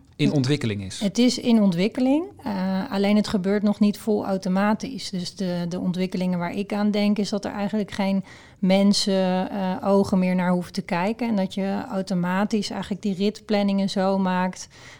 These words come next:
Speaker 2: Eh, bijvoorbeeld door algoritmes of, eh, voorspellende algoritmes die aangeven wat de route moet zijn. Nou, dat, daar zijn we op dit moment nog niet.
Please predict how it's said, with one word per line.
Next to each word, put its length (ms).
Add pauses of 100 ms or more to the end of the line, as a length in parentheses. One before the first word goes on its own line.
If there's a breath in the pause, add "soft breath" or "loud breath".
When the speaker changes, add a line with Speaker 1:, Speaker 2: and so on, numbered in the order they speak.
Speaker 2:
Eh, 260
bijvoorbeeld 420
door 220
algoritmes 840
of, 280
eh, 140
voorspellende 840
algoritmes 720
die 280
aangeven 680
wat 180
de 60
route 280
moet 180
zijn. 420
Nou, 200
dat, 340 (100)
daar 260
zijn 180
we 60
op 120
dit 100
moment 300
nog 160
niet. 340